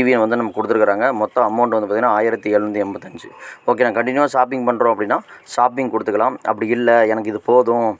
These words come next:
நான் இதுலயே வந்து, ஆ, பர்ச்சேஸ் பண்ணது எனக்கு போதும் அப்படிங்கிற மாதிரி நினைச்சீங்க அப்படின்னா செக் அவுட் அப்படிங்கிற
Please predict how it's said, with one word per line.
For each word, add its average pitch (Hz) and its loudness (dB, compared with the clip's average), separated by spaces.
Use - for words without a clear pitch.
நான் 113 0
இதுலயே 123 2
வந்து, 107 0
ஆ, 104 2
பர்ச்சேஸ் 113 -2
பண்ணது 110 0
எனக்கு 104 -2
போதும் 113 4
அப்படிங்கிற 104 -2
மாதிரி 110 0
நினைச்சீங்க 107 -2
அப்படின்னா 98 0
செக் 143 0
அவுட் 131 4
அப்படிங்கிற 104 0